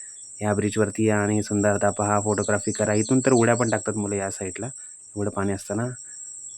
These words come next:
मस्त वाटतंय की नाही मित्रांनो, एकदम खतरनाक. आणि तो बघा, समोर आपला वॉटरफॉल दिसतोय तुम्हाला तिकडे, आलात तर इथून तुम्हाला सबसेल दिसेल मस्त. आणि वाडेकर साहेब पण आपले बाईक घेऊन आलेले आहेत, आपल्या निघायला,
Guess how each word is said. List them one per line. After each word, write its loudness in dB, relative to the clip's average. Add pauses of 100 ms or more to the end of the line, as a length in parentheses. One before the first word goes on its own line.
मस्त -2
वाटतंय 2
की 0
नाही 2
मित्रांनो, -2
एकदम -2
खतरनाक. -2
आणि -2
तो -2
बघा, -2
समोर -2
आपला -4
वॉटरफॉल -2
दिसतोय 0
तुम्हाला 0
तिकडे, 0 (640)
आलात -2 (140)
तर 2
इथून -2
तुम्हाला 0
सबसेल -2
दिसेल -2 (1000)
मस्त. -4
आणि -2
वाडेकर 2
साहेब 2 (140)
पण -2
आपले -2
बाईक 2
घेऊन 4
आलेले 4
आहेत, 2
आपल्या 2
निघायला, 0